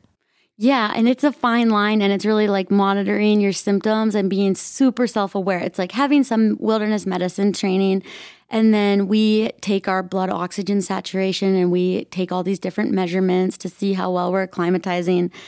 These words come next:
And then, um, you know, you just have to take into consideration all the symptoms. And we had an amazing high-altitude doctor who is available by sat phone and text who would help us also with some of these decisions.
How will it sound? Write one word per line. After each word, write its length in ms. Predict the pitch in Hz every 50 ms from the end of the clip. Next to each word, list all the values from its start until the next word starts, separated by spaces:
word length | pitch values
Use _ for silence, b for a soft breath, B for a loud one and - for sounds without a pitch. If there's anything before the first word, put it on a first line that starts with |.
| B B B B B B B
And 260 | - 240 247 240 233 220
then, 340 | 214 208 214 220 226 220 - -
um, 480 | 214 208 202 196 190 190 190 190 - -
you 140 | - 208 214
know, 80 | 208
you 140 | 208 208 196
just 180 | 196 208 - -
have 180 | 196 190 185 -
to 80 | 202
take 340 | - - 214 190 190 185 -
into 220 | - 214 202 196
consideration 720 | 202 - 196 185 - 202 185 185 185 180 185 - 190 190
all 180 | - - 185 180
the 120 | 185 196
symptoms. 580 | - - - 175 170 - - 175 180 208 220 214
And 180 | 190 180 175 B B B B B B B B
we 140 | 233 233 233
had 160 | 240 247 220
an 100 | 220 214
amazing 520 | 202 196 196 196 196 190 196 180 202 196 196
high-altitude 600 | 190 190 185 180 175 175 185 180 - - 185 165
doctor 480 | 180 175 165 - - 175 175 175 165 B B B B B B
who 100 | _ -
is 140 | 240 226 214
available 480 | 220 180 208 196 196 196 185 185 185 180
by 160 | 185 180 196
sat 280 | - - 180 170 -
phone 460 | - - 196 190 185 185 185 185 190 -
and 180 | 202 196 175
text 460 | - - 185 170 190 - - - -
who 120 | - 214 196
would 100 | 190 190
help 240 | 190 185 175 - 170
us 180 | 170 170 - - -
also 380 | 185 170 160 - - 170 170
with 160 | 165 180 175 -
some 160 | - 180 175
of 100 | 165 160
these 160 | 175 175 156
decisions. 760 | - 185 - - 185 170 156 165 151 90 92 95 - -